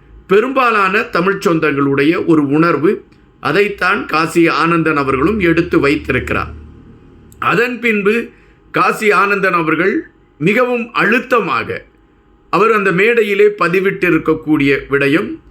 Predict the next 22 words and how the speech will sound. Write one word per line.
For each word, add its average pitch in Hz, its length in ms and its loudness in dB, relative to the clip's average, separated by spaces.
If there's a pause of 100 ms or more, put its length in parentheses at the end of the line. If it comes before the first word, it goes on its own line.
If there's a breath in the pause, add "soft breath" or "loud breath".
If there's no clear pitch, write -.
(420 soft breath)
"நாங்கள் 226 600 0
எங்களுடைய 185 600 2 (720)
தேசத்து 226 520 0
புதல்வியை 202 600 2
மையப்படுத்தியும் 160 1040 0 (480 soft breath)
தேசிய 233 480 2
தலைவரை 196 560 0
மையப்படுத்தியும் 165 1040 0 (300 soft breath)
அது 190 340 0
சார்ந்து 226 480 0
நாங்கள் 180 380 0
இரண்டு 226 440 0
வருடங்களாக 185 800 0
எதை 175 640 0
எடுத்து 190 420 2
வைத்து 170 360 0
கொண்டிருக்கிறோமோ 143 1160 0 (320 loud breath)
அதிலிருந்து 202 720 2
நாங்கள் 175 400 2
எச்சூழலிலும் 170 880 2
பின்வாங்கப் 165 680 0
போவதில்லை. 139 760 0